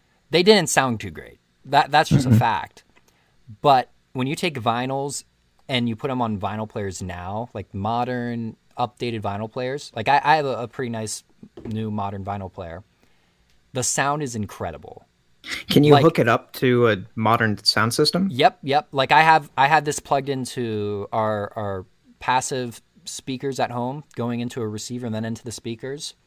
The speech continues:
Speaker 1: Sound quality is incredible. And you
Speaker 2: Yeah,
Speaker 1: I could
Speaker 2: I
Speaker 1: pl-, I could plug that into, like, a, like, I could use aux and plug it into a, a spe-, like, a,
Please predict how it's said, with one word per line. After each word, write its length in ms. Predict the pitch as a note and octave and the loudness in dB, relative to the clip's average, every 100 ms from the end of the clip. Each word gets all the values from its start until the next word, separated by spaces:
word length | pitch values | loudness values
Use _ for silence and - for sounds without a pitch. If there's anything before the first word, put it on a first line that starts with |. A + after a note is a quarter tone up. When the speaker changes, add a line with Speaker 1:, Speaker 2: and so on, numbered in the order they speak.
| _ _ _ - _ _ _ _ _ | _ _ _ -20 _ _ _ _ _
Speaker 1:
Sound 240 | - G3+ | 2 2
quality 200 | - C3 G#2+ | 2 -2 -2
is 60 | |
incredible. 640 | F#2+ - - A#2 F2+ - - _ _ _ _ _ _ _ _ - | -10 -10 -4 -4 -6 -18 -20 _ _ _ _ _ _ _ _ 2
And 100 | C3 | 8
you 80 | C#3+ | 8
Speaker 2:
Yeah, 180 | D3 C3+ | 8 6
Speaker 1:
I 120 | D#3 | 8
could 80 | C#3+ D#3+ | 8 6
Speaker 2:
I 80 | D3 | 4
Speaker 1:
pl-, 80 | - | 4
I 100 | D#3+ | 2
could 200 | - C#3 | 2 -2
plug 240 | - E3 D#3 | 2 2 4
that 160 | D3+ | 2
into, 220 | C#3+ C#3 | 2 -8
like, 260 | B2 A2+ - _ _ _ _ _ A#2 | -6 -6 -8 _ _ _ _ _ -10
a, 80 | G#2+ _ _ | -10 _ _
like, 240 | C#3 A#2+ - | -2 -2 0
I 100 | C#3+ | -4
could 120 | - | -2
use 180 | C#3+ A#2+ - | -6 -6 2
aux 200 | B2 C3 - | 4 4 -2
and 120 | B2+ G#2 | -8 -6
plug 180 | B2 | -6
it 40 | A#2+ | -6
into 460 | A#2 B2+ G#2+ G2 G2+ - | -8 -4 -4 -6 -10 -10
a, 60 | |
a 40 | G#2 | -10
spe-, 320 | - B2 - | -8 -8 -8
like, 220 | G#2+ G2+ | -8 -8
a, 160 | F2+ | -10